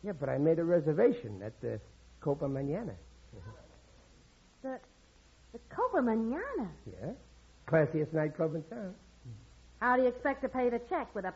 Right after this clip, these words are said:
Speaker 2: pint of blood?
Speaker 1: Now, don't worry about money. I got enough.
Speaker 2: Where did you get the money?
Speaker 1: I got it.
Speaker 2: Where?
Speaker 1: Well, I, I, uh, I, I sold my Chinaman watch.
Speaker 2: Oh.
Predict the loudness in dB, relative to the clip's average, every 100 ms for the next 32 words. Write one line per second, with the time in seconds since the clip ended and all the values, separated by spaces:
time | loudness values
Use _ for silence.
0 | 0 0 2 0 0 2 2 0 -6 -14
1 | -20 -18 -14 -10 -4 -2 -2 -2 -4 -4
2 | -4 -4 -4 -4 -2 2 2 6 8 8
3 | 10 10 8 8 8 8 6 4 2 0
4 | 0 0 0 -2 -8 -18 -14 -14 -12 -2
5 | 0 0 -4 -4 -4 -2 -2 0 0 -4
6 | -6 -8 -2 -2 -2 -6 -12 -2 2 4
7 | 4 4 2 -2 -10 -10 -6 -6 -6 -12
8 | -14 -20 -20 -20 -20 -20 -20 -14 -12 -8
9 | -6 -4 -2 -4 0 4 4 6 2 2
10 | 2 2 0 -4 -10 -14 -20 -20 -20 -20
11 | -20 -20 -20 -14 -2 0 2 -2